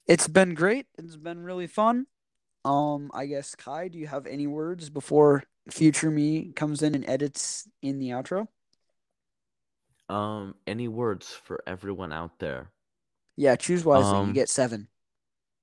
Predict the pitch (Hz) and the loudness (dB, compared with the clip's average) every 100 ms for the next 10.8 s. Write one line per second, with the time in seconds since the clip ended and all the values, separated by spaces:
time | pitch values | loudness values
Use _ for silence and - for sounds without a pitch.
0 | _ _ _ _ _ _ _ _ _ _ | _ _ _ _ _ _ _ _ _ _
1 | - - 90 85 57 - 92 95 - 90 | -18 -8 -8 -8 -16 -8 -8 -6 -8 -2
2 | 87 117 98 90 87 82 85 80 80 85 | -2 -2 -4 -4 -2 0 0 2 0 0
3 | 80 - 87 82 - 78 76 71 60 - | -6 -6 -6 -6 -4 -4 -2 -4 -6 -14
4 | - 78 73 - - - _ - 82 - | -4 -2 -2 -6 -20 -20 _ -6 -4 -2
5 | 90 95 90 87 82 - _ _ - 76 | -2 -2 0 -2 -6 -14 _ _ -4 -4
6 | - - _ _ _ - - 82 - 90 | -6 -20 _ _ _ -10 -2 0 0 -2
7 | 95 92 98 87 87 82 80 - 80 92 | -4 -4 -6 -8 -6 -6 -8 -12 -10 -10
8 | 82 80 _ _ _ - 50 - - _ | -6 -8 _ _ _ -14 -14 -16 -20 _
9 | _ - 78 82 80 80 80 _ _ _ | _ -6 -4 -2 -2 -6 -10 _ _ _
10 | - - _ _ _ - 82 | -20 -20 _ _ _ -6 -2